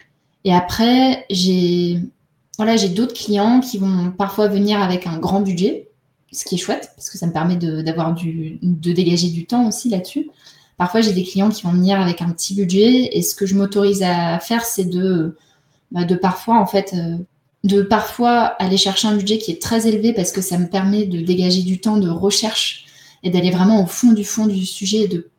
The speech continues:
produire quelque chose qui est extrêmement pointu. Et bah, et ça me permet donc parfois de prendre des missions qui sont moins rémunérées, moins rémunératrices, mais dans lesquelles je vais trouver un intérêt parce que c'est des partenaires de cœur, parce que c'est des personnes que j'aime bien ou parce que le projet est intéressant.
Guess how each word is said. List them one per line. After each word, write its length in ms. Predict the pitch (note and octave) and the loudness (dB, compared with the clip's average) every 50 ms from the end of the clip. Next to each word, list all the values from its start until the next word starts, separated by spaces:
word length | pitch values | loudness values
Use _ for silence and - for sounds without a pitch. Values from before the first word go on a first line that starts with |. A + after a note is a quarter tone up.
| _ _ _ - | _ _ _ -8
produire 300 | - G#3+ G3+ A3 G#3+ - | -4 -2 0 0 -2 -2
quelque 280 | F#3+ F#3 F3+ - F#3+ F#3 | -4 -6 -4 -4 -4 -4
chose 220 | - G#3 G#3 G#3 | -2 -2 -4 -4
qui 100 | - F3+ | -4 -10
est 40 | E3 | -10
extrêmement 440 | - - - - F#3+ F#3+ F#3 F3 F#3 | -10 -12 -8 -4 0 0 0 0 -2
pointu. 540 | - - F3+ F3+ - - - C#4 C#4+ C#4+ - _ _ _ _ _ _ _ _ _ _ - | -4 -4 -6 -6 -4 -2 -4 -4 -4 -4 -10 _ _ _ _ _ _ _ _ _ _ -6
Et 80 | G3 | -4
bah, 140 | - - - - - - | -4 -4 -6 -6 -4 0
et 100 | F3+ F#3 | 0 0
ça 160 | F3+ - F#3 | 2 2 2
me 80 | F#3 F3+ | 2 2
permet 480 | F3+ F3 F#3 F#3+ G#3+ A3+ A3+ - - _ _ - | 2 2 4 4 4 4 2 0 -6 _ _ -4
donc 320 | F3+ G#3 A3+ A#3 - - | 0 0 0 0 0 -4
parfois 280 | - F#3 F3+ - A3 G#3+ | -6 -6 -4 -2 0 0
de 80 | G3+ F#3+ | 0 0
prendre 240 | F3+ - F#3+ F#3+ | 0 0 2 2
des 80 | F3+ F3+ | 4 4
missions 320 | F3+ F3+ F3+ - - A3 | 4 2 2 0 0 -2
qui 140 | A3 - - - | -2 -2 -6 -8
sont 140 | - F#3 | -4 -2
moins 340 | F3 F3 F3+ F#3 F#3+ G3+ G#3 | 0 0 2 2 2 2 0
rémunérées, 680 | G3+ G#3 F#3+ G3 F#3 F3+ F3+ F3+ F#3 G#3 B3 - - - _ _ _ _ _ _ - | 0 2 2 4 4 4 4 2 2 0 0 -2 -6 -16 _ _ _ _ _ _ -2
moins 120 | G3+ G3+ G3 | 0 2 2
rémunératrices, 680 | G3 F#3+ F#3+ F#3+ F#3+ F#3 F3+ F3 F3+ - C4+ C4 - | 4 4 4 6 6 4 4 2 0 -2 -2 -2 0
mais 80 | A3+ G3 | 0 0
dans 140 | F#3 F#3 F3+ | 2 2 0
lesquelles 500 | E3+ E3+ E3+ - A3 A3 A3+ G#3+ G#3+ - - _ _ _ _ _ _ | 0 -2 0 0 2 2 2 0 -2 -6 -12 _ _ _ _ _ _
je 80 | - G3 | -4 -4
vais 60 | F#3 | -4
trouver 220 | - - F#3+ G3 F#3+ | -4 -2 -2 0 2
un 120 | F#3 F3+ | 2 2
intérêt 420 | F3+ F3+ - F#3 F#3+ G3+ G#3 A3+ G#3+ | 2 2 0 0 2 2 4 4 2
parce 180 | - F3+ - | 2 0 -2
que 100 | - G3 | -2 -4
c'est 140 | F#3 - F#3+ | -2 -2 0
des 100 | E3+ E3+ | 0 0
partenaires 460 | E3+ F#3 F3 - - F#3 F3+ F#3 F3+ | -2 -2 -4 -4 -4 -4 -2 -2 -2
de 80 | F3 F3 | -4 -6
cœur, 420 | F3 - A#3 A3 A3+ A3+ A3 A3 - | -4 0 2 4 4 4 4 2 0
parce 180 | G3 F#3 - - | -4 -8 -8 -8
que 80 | F#3+ | -8
c'est 120 | F#3 - E3+ | -8 -4 -2
des 120 | F3 F3 | -2 -2
personnes 360 | - F3+ F3+ - - F#3 F#3 | -2 -4 -6 -4 -2 -2 0
que 100 | F#3 F#3+ | 0 0
j'aime 200 | F#3 F#3 F#3 F3+ | 2 2 2 2
bien 220 | F3+ G#3 A3 A3 G#3 | 2 4 4 4 4
ou 40 | F#3+ | 2
parce 220 | F#3 F3+ - - | 0 -4 -4 -2
que 80 | - F#3 | 0 0
le 140 | F3+ E3+ | 0 0
projet 380 | E3+ - - F#3+ F#3 G3 G3 F#3+ | -2 -4 -4 -2 0 2 2 2
est 140 | F#3 F#3 F3+ | 0 -2 -4
intéressant. 500 | F3 F3+ - F#3 F3+ F3+ - - F#3+ | -6 -6 -4 -2 -2 -4 -4 -6 -10